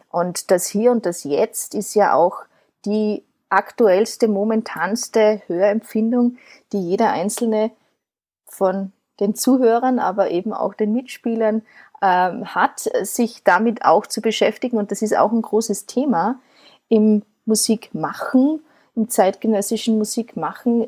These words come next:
die Phänomene, die uns umgeben, ganz direkt mit einzubinden,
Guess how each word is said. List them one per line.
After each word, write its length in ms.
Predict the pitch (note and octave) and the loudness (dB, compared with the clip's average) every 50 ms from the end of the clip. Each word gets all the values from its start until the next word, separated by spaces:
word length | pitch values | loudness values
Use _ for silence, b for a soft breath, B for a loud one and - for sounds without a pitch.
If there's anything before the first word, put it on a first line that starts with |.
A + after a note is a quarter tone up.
| - G#3 - | -4 -4 -4
die 340 | A3 G#3+ G#3+ G#3+ G#3 G3+ F3 | -2 0 0 2 0 0 0
Phänomene, 720 | - - A3 G#3+ A3 A3 A3 G#3+ F#3+ F3+ G#3 A#3+ C4+ C4+ | 2 2 2 2 4 2 2 0 0 0 2 2 2 2
die 140 | B3 B3+ A#3 | 2 2 0
uns 220 | A3 G#3+ G#3+ - A#3 | 2 0 0 0 0
umgeben, 580 | A3 G#3+ - - E3+ F3+ G3 A#3 A3 A3 G#3+ _ _ _ _ _ _ _ _ _ _ _ - - _ - | 0 0 0 -2 -2 -2 0 2 0 0 -2 _ _ _ _ _ _ _ _ _ _ _ -20 -20 _ -4
ganz 280 | - F#3+ G3 G#3 - - | -2 -2 -2 -2 -2 2
direkt 400 | - G#3+ G3+ - D#3 - - - | 2 2 2 2 0 -2 -4 -6
mit 120 | G#3 G#3 | -4 -4
einzubinden, 840 | - D3+ D#3 F#3 - - A3+ - - F3+ F3 E3+ - - F3+ F3 | -2 -4 -4 -6 -6 -8 -6 -6 -6 -6 -6 -8 -8 -8 -8 -8